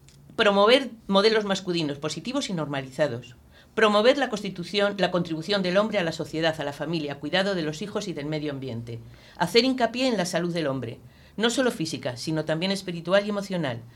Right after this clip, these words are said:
poner de relieve la discriminación del hombre en las expectativas sociales, mejorar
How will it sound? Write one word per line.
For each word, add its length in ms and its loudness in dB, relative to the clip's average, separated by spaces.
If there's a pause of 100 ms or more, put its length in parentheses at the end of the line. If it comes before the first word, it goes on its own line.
(280)
poner 280 4
de 100 2
relieve 400 0
la 100 2
discriminación 680 -2
del 160 2
hombre 380 2
en 140 0
las 160 -2
expectativas 760 -2
sociales, 680 -4 (400)
mejorar 600 4